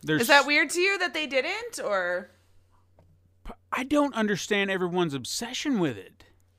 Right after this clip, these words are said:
Speaker 1: because
Speaker 2: Oh,
Speaker 1: it was
Speaker 2: okay.
Speaker 1: just like, "It's a great suit."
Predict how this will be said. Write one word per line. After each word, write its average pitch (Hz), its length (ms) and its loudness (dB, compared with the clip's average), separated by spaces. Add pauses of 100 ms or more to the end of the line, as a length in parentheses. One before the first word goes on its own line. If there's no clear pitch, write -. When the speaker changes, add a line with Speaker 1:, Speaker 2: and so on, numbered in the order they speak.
(320)
Speaker 1:
because 208 400 4
Speaker 2:
Oh, 202 40 6
Speaker 1:
it 202 60 4
was 202 120 4
Speaker 2:
okay. 185 140 -6
Speaker 1:
just 143 120 -4
like, 180 560 -4 (320)
"It's 285 160 -8
a 320 40 -2
great 339 360 -4
suit." 370 380 0